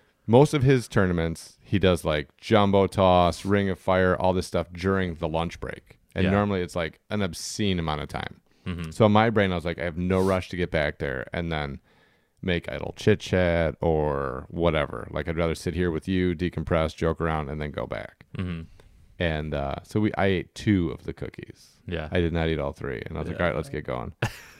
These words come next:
Speaker 1: We drove back. It's not that far of a drive. We got back.
Speaker 2: <clears throat>
Speaker 1: And then as we're pulling into the park,
Speaker 2: We see nobody.
Speaker 1: we see nobody.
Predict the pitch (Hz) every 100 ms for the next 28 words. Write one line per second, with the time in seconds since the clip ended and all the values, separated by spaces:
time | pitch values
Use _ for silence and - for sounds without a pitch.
0 | - 104 95 101 101 - 92 87 82 -
1 | - _ - 101 90 95 87 82 85 80
2 | 80 78 - _ 92 90 87 82 82 82
3 | 82 120 92 - - _ _ _ _ _
4 | - 101 87 87 87 87 80 - _ _
5 | 95 87 113 98 92 82 78 95 87 80
6 | - - - _ - 117 180 120 92 87
7 | 85 78 - - _ _ _ _ _ _
8 | _ _ _ _ _ _ _ 107 - 120
9 | 90 80 - -